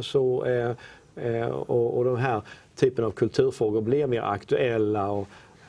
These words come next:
mer etablerade partier börjar positionera sig i relation till dem, så öppnas nya möjligheter då helt enkelt.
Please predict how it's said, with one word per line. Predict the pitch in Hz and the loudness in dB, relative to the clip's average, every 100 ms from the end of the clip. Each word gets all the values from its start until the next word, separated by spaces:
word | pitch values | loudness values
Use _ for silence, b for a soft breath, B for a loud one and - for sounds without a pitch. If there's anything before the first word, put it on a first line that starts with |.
| - | -6
mer | 131 127 | 0 0
etablerade | 117 120 120 127 117 131 | 0 0 2 2 2 0
partier | 139 131 143 110 | 0 2 2 2
börjar | 113 110 | 0 -2
positionera | - 117 - - 123 147 170 151 | 0 0 0 2 2 2 0 2
sig | 127 | 2
i | 110 | 2
relation | 107 107 98 113 95 | 0 -4 -2 -4 -2
till | - | -4
dem, | - - | -4 -4
så | - 123 B B B | -4 -4 B B B
öppnas | 113 - 104 | -4 -2 -2
nya | 131 107 | 0 0
möjligheter | 107 113 110 120 120 127 - - | 0 0 0 0 0 -2 -4 -2
då | 107 | -2
helt | 104 - | -4 -6
enkelt. | - 113 117 - | -10 -10 -12 -12